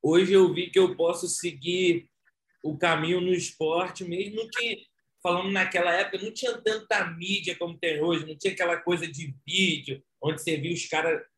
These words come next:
num campeonato bonito, não era, era, era um alambrado, no máximo, quatro ou seis áreas de tatame ali e ninguém, era só mesmo quem gostava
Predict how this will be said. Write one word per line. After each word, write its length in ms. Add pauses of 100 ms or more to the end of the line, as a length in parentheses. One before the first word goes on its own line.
(100)
num 100
campeonato 720
bonito, 420
não 140
era, 260
era, 320
era 160
um 80
alambrado, 880
no 140
máximo, 640 (380)
quatro 480
ou 80
seis 460
áreas 360
de 100
tatame 600
ali 500 (100)
e 120
ninguém, 500
era 160
só 280
mesmo 300
quem 180
gostava 840